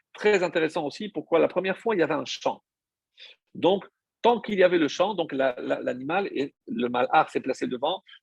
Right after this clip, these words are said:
donc l-, l'âne a mach-, marché dans le, dans le champ. Donc après, il y avait une paroi là, une paroi là.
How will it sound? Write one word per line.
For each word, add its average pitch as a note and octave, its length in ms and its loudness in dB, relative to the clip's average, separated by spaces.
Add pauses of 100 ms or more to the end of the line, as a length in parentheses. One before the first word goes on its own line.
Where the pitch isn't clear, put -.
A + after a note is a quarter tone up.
donc D#3+ 280 0 (180)
l-, C3+ 240 2
l'âne F3 320 2 (100)
a C#3+ 160 -2 (100)
mach-, B2+ 380 -4
marché C3 320 2
dans C#3 120 2
le, A#2+ 320 2
dans B2+ 160 2
le A#2+ 80 0
champ. - 260 -6 (380)
Donc D3 320 2
après, G3 260 2
il A3+ 40 4
y G3+ 40 6
avait F#3 180 6
une F#3 120 -2
paroi D#3+ 420 4
là, E3 120 4
une F3+ 100 -4
paroi C3+ 260 4
là. A#2+ 180 -2